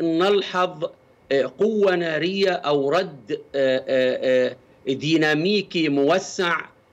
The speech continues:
وقوي، آه، يتماشى مع حجم هذه الضربة التي وجهت إلى حزب الله، وبالتالي، آه، آه، آه، لربما أن هناك حالة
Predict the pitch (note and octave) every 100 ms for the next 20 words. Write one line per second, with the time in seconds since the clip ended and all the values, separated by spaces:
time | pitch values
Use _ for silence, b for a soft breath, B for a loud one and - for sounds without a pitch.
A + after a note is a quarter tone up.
0 | - C3 C#3+ C#3 - G3+ A3 A3 A3 A3
1 | - D3 C#3+ C#3+ D3 D3 E3 F3 G#3+ A3+
2 | G#3+ G3+ E3+ D3+ C#3+ C#3+ B2 B2 - F#3
3 | G#3 G#3 F#3+ E3 F3 F#3+ D#3 D3+ B2+ D#3
4 | D#3 C3+ D3 D3 - b b - B2+ C#3
5 | D3+ D#3 D3+ D3 C3 C#3+ C3+ C3+ C3 C3
6 | C3+ A#2+ - C#3 A#2 B2 D3 G3 A3 F#3
7 | F#3 A#3+ C4 F#3+ G3+ - b b - C#3
8 | C#3 C3 C3+ C3 B2+ G#2 - C3+ C3+ D3
9 | A3 C4+ F3+ A3+ A3 F3+ D#3+ D#3 D3+ F3
10 | F3+ D#3+ - G3 G#3+